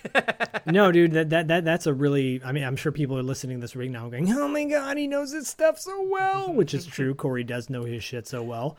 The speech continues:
Speaker 1: But not
Speaker 2: Uh,
Speaker 1: as much as Zach does. <laughs> Not as good
Speaker 2: well,
Speaker 1: as Zach. <laughs>
Speaker 2: I, I was gonna say,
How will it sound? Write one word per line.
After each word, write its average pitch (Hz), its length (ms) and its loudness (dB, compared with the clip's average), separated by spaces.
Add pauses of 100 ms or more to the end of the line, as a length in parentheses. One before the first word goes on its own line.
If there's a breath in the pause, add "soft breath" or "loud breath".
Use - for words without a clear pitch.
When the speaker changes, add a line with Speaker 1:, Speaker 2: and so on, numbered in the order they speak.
(120)
Speaker 1:
But 165 160 0
not 143 360 6
Speaker 2:
Uh, - 20 2
Speaker 1:
as 139 120 -4
much 156 240 0
as 180 120 -4
Zach 156 320 4
does. - 320 -2
<laughs> - 0 -
Not 160 200 4
as 170 120 -8
good 180 160 4
Speaker 2:
well, 175 120 10
Speaker 1:
as 156 60 0
Zach. - 340 -2 (100)
<laughs> 254 120 -2
Speaker 2:
I, 160 80 6
I - 20 6
was 170 140 4
gonna 180 180 4
say, 170 480 4